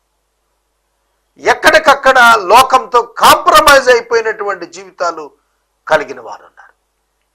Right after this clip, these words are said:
డబ్బు కొరకు, అధికారం కొరకు,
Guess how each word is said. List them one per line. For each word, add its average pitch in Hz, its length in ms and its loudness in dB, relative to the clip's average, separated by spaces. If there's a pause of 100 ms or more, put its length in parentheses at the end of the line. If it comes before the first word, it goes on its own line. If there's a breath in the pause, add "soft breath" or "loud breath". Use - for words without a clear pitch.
(680)
డబ్బు 190 240 0
కొరకు, 220 420 -6 (1300)
అధికారం 233 460 0
కొరకు, 226 400 -6